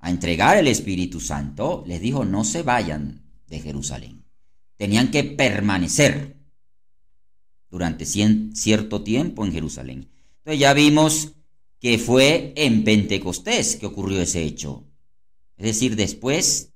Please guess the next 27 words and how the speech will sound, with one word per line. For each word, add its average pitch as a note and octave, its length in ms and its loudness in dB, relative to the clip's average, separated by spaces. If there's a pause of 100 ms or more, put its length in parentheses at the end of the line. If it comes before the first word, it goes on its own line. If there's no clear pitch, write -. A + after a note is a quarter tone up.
de G2 160 -8
las F2+ 240 -2
siete A2+ 300 -2
semanas F#2+ 420 0
contadas. - 1080 -6 (1120)
Se F2+ 80 -12
supone A#2 480 2
que E3+ 400 2 (1000)
cuando F2 320 -2
Cristo A#2+ 640 -4 (460)
advierte B2 500 2
a D3+ 60 4
los A#2+ 140 0
apóstoles, A2 1000 -6 (1300)
se G2+ 120 -10
esperaba G#2+ 600 2
más G2 220 -2
o G#2+ 60 -4
menos G#2 340 0
unos G#2 220 -4
cuarenta F#2 480 -6
días F#2+ 180 -4
después - 540 -8
que D#2+ 80 -16
ocurriera D#2 480 -4
el C2 80 -4
hecho. - 300 -16